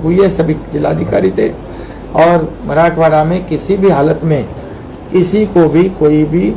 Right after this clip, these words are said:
शॉर्टेज का सामना नहीं करना पड़ेगा, उसकी जिम्मेदार सरकार ने ली हुई है। और जो जहाँ बेमौसम बारिश हुई है, उनका नुकसान हुआ है, उनको भी पैसे मिलेंगे,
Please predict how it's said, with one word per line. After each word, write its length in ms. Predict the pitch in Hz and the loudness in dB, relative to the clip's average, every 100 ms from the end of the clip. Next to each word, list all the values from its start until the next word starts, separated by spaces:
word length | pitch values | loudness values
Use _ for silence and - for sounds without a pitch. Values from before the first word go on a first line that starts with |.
| - - - - - | -6 -14 -16 -14 -4
शॉर्टेज 380 | 139 143 170 170 165 | -2 0 2 0 0
का 220 | 175 175 - | 0 0 0
सामना 420 | - 143 151 160 | -4 -4 -2 -2
नहीं 260 | 143 170 | 0 0
करना 260 | 190 190 196 | 0 2 2
पड़ेगा, 440 | 190 190 196 - - - - - - - | 2 2 2 0 -4 -10 -12 -12 -6 -6
उसकी 280 | - 175 | -2 -2
जिम्मेदार 440 | 151 143 147 160 - | 0 0 2 2 0
सरकार 460 | - 139 - 156 | -2 -4 -2 -2
ने 120 | 151 156 | 0 0
ली 140 | 165 | 2
हुई 260 | 175 180 185 | 4 4 2
है। 180 | 196 - - - - - - 160 185 | 2 -2 -10 -12 -12 -12 -2 2 4
और 240 | 131 - - - - - - | 2 -4 -12 -18 -18 -16 0
जो 220 | 175 180 | 4 4
जहाँ 300 | 156 165 165 | 4 2 2
बेमौसम 560 | 156 175 175 156 170 165 | 2 4 2 2 0 0
बारिश 300 | 151 160 151 | 2 2 2
हुई 320 | 170 185 196 | 0 2 2
है, 100 | 190 131 - - 78 | 2 -6 -12 -14 -8
उनका 240 | 139 135 147 | -8 -2 0
नुकसान 380 | 143 - 170 175 | 0 0 0 2
हुआ 180 | 180 | 4
है, 120 | 190 160 | 4 2
उनको 280 | 143 - | -2 -4
भी 160 | 156 160 | 0 0
पैसे 320 | 156 151 - | 2 0 0
मिलेंगे, 440 | 175 175 180 190 | 0 2 2 0